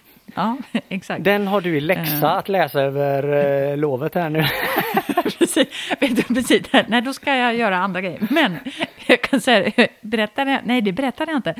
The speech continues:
Speaker 1: Jag, eh, beställde ju ändå denna,
Speaker 2: Ja.
Speaker 1: eh, bok, eh, denna trevolyms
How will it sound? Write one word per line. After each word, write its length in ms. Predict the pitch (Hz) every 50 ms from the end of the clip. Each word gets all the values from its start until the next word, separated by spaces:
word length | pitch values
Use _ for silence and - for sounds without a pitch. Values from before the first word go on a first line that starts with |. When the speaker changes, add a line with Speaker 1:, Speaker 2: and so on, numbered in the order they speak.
| - - - - 294 240
Speaker 1:
Jag, 440 | 202 185 220 208 202 208 208 185 208 208 202 202
eh, 60 | 208 202 - - - - - _
beställde 480 | - 214 247 - - 311 339 359 370 370
ju 80 | 359
ändå 220 | 311 269 202 151 160
denna, 320 | 170 156 131 113 - - - _
Speaker 2:
Ja. 260 | - - 139 151 175 170 - _ _ _ _ _ - - 214
Speaker 1:
eh, 160 | 170 143 160
bok, 420 | 190 190 226 175 175 - - - 208
eh, 300 | - 107 127 117 117 180
denna 280 | 165 214 175 165 160 156
trevolyms 720 | 160 - 202 196 160 143 160 175 165 147 156 151 151 -